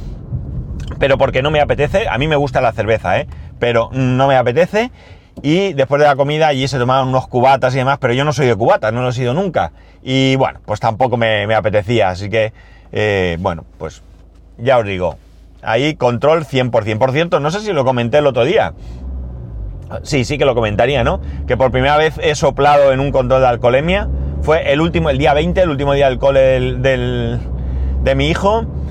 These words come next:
que fuimos a recogerlo al cole en dos coches, porque mi mujer salía de trabajar, fue, y yo de casa fui a recogerlo, y al volver, pues me, me pararon. Creo que ya os lo dije, ¿no? Por supuesto, di cero cero, no esperaba otra cosa.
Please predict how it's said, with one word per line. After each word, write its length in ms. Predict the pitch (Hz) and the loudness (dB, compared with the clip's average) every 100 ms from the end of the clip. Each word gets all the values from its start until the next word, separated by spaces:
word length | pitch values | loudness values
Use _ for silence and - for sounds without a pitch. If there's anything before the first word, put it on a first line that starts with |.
| - - | -10 -2
que 240 | 135 131 | 0 2
fuimos 380 | 120 143 143 139 | 0 0 0 0
a 60 | 135 | 0
recogerlo 360 | 127 135 143 | 0 0 2
al 100 | 139 | 2
cole 260 | 175 208 233 | 2 2 0
en 160 | 180 131 | 0 0
dos 160 | 131 | 0
coches, 260 | 160 156 208 | 0 -2 0
porque 220 | 139 113 | 0 -2
mi 80 | 104 | -2
mujer 180 | 95 120 | -2 -2
salía 240 | 117 110 | 2 2
de 80 | 107 | 4
trabajar, 460 | 107 110 156 165 | 4 2 2 0
fue, 300 | 139 139 160 | 0 2 2
y 80 | 110 | 4
yo 120 | 110 | 4
de 120 | 110 - | 2 2
casa 340 | 127 - 95 | 0 0 -2
fui 160 | 110 117 | 2 2
a 80 | |
recogerlo, 580 | 127 151 160 190 202 214 - - | 2 0 2 4 4 2 -4 -6
y 80 | 147 | 0
al 100 | 170 | 4
volver, 300 | 185 180 185 | 4 4 4
pues 120 | 185 | 2
me, 280 | 139 127 113 | 2 2 0
me 160 | 107 98 | -2 0
pararon. 420 | 110 120 113 92 - - - - - | 2 2 2 0 -8 -12 -12 -12 -2
Creo 160 | 143 135 | 2 4
que 80 | |
ya 120 | 127 127 | 4 6
os 60 | |
lo 80 | 117 | 6
dije, 260 | 113 110 101 | 4 2 -2
¿no? 80 | 123 - | -4 0
Por 140 | 117 110 | 0 2
supuesto, 340 | 107 117 120 | 2 2 2
di 140 | 113 | 0
cero 220 | 117 107 - | 2 2 4
cero, 240 | 110 120 | 2 2
no 80 | 120 | 0
esperaba 320 | 107 101 101 | 0 0 0
otra 180 | 98 92 | 0 0
cosa. 320 | 104 107 135 | 0 0 -2